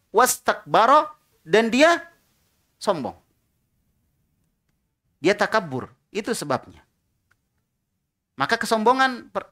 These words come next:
hal yang harus cepat kita potong, kita hilangkan. Nah, kita sudah sepakat masalah itu. Nah, sekarang yang jadi masalah problem dari yang bertanya ini adalah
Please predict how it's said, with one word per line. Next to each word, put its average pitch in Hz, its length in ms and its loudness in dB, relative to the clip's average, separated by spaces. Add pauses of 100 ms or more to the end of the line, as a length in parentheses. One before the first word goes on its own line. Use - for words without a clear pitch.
(200)
hal 214 320 0
yang 180 240 0
harus 220 320 -2
cepat - 320 -4
kita 226 240 -2
potong, 185 400 -2 (400)
kita 202 160 -2
hilangkan. 185 400 0 (720)
Nah, 165 240 -4 (400)
kita 247 240 0
sudah 190 160 2
sepakat 220 320 -2
masalah 151 320 0
itu. 117 240 -10
Nah, 131 160 -2
sekarang 294 320 0
yang 277 160 0
jadi 208 160 2
masalah 202 400 2
problem 185 400 0
dari 151 240 0
yang 143 80 -2
bertanya 117 400 -2
ini 185 160 -4
adalah 117 400 -2